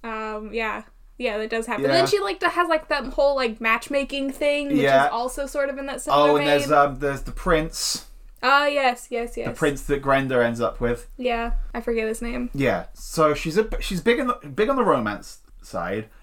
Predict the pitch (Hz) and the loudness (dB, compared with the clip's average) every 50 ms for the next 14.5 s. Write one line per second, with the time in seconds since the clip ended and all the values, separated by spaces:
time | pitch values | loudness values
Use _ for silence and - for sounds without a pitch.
0 | - 233 247 240 233 220 233 247 - - - 135 135 - - 139 139 139 - - | -12 -10 -8 -8 -8 -8 -10 -12 -8 -6 -4 -4 -4 -2 -2 -2 -2 -2 -4 -8
1 | - - - 131 117 - - - - 107 110 110 - 139 131 110 131 127 135 143 | -14 -12 -12 -12 -12 -12 -10 -6 -4 -2 -2 -2 -4 -6 -6 -4 -2 0 0 0
2 | 127 117 - 156 156 147 143 131 123 113 - - - 143 123 131 135 113 - - | 0 0 0 2 4 4 4 2 0 -4 -6 -2 2 4 4 4 4 2 -2 -2
3 | - 165 143 - 123 123 151 151 - - 139 107 85 87 90 85 - - 110 95 | 0 0 2 2 0 -2 -2 -2 -4 -6 -6 -6 -6 -6 -8 -8 -6 -4 -2 -2
4 | 95 135 - - 247 254 254 240 240 233 233 226 233 - 247 233 220 220 220 214 | -2 -4 -4 -2 -2 0 2 2 2 0 0 -2 -2 -4 -4 -2 -2 -2 -2 -4
5 | 214 214 208 202 196 - - - - - - - - - - - - - - - | -4 -6 -6 -8 -8 -6 -4 -4 -2 -2 -4 -4 -4 -4 -4 -4 -4 -4 -4 -4
6 | - - - - - - - - - - - - - - - - - - - 339 | -4 -2 -2 -2 -2 -4 -6 -8 -12 -14 -16 -14 -14 -12 -12 -10 -8 -4 -2 0
7 | 320 403 453 427 370 - - - - 349 349 392 370 339 339 311 - - 302 294 | 2 4 4 2 2 -2 -8 -8 -4 -2 0 0 0 -2 -4 -4 -4 -4 -2 0
8 | 285 277 254 214 226 202 170 - - - - - - 254 254 247 247 233 - - | 2 2 2 2 0 0 0 -2 -4 -8 -10 -4 0 0 2 2 0 -2 -6 -8
9 | - - - - - - 117 117 120 180 - - 285 294 269 247 277 311 311 294 | -8 -10 -12 -10 -4 -2 0 2 2 0 0 -2 -2 0 2 2 4 4 4 2
10 | 269 240 - - - - - - - - - - - - - - 277 269 269 269 | 0 -2 -6 -8 -16 -20 -20 -20 -18 -20 -20 -20 -20 -12 -2 2 2 4 4 4
11 | 262 262 262 269 247 233 233 220 - 240 208 - 214 - - - - 440 - - | 2 2 2 4 4 6 4 4 4 2 0 0 0 -2 0 2 2 2 2 2
12 | 127 131 - - - 453 - - - - - 160 165 - - - 175 - 160 151 | 0 0 0 4 4 4 2 2 0 -10 -8 -8 -8 -8 -10 -12 -12 -10 -8 -8
13 | 151 156 - - 156 147 147 143 147 - 147 151 156 143 120 117 104 95 - - | -8 -8 -10 -10 -8 -6 -6 -6 -6 -6 -6 -6 -4 -4 -4 -4 -6 -8 -10 -14
14 | - 104 95 87 87 87 95 107 123 | -10 -6 -6 -4 -4 -4 -4 -4 -6